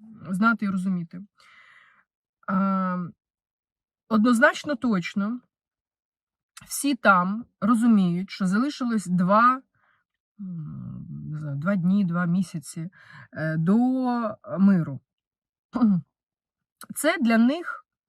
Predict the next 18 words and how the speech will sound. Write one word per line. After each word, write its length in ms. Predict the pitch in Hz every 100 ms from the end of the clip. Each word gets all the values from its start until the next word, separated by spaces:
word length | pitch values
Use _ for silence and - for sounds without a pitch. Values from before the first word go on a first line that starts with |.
| -
новина 480 | 196 202 220 254 285
не 160 | 233
дуже, 500 | 214 208 180 139 147 -
от 200 | 202 -
прям 420 | 208 202 202 139
зовсім 600 | 196 208 233 180 - 170
не 120 | 165
дуже. 340 | 156 156 135 143
Вони 220 | 196 349
все, 380 | - - 311 220 202
всі 260 | - 277
про 160 | 311 214
це 180 | - 233
знають. 500 | 208 170 139 - _ _ - - _ _
І 120 | 220
зараз 520 | 214 339 415 330 - -
там, 400 | 269 330 339 330 _ _ _ -
ем, 580 | 202 208 202 196 190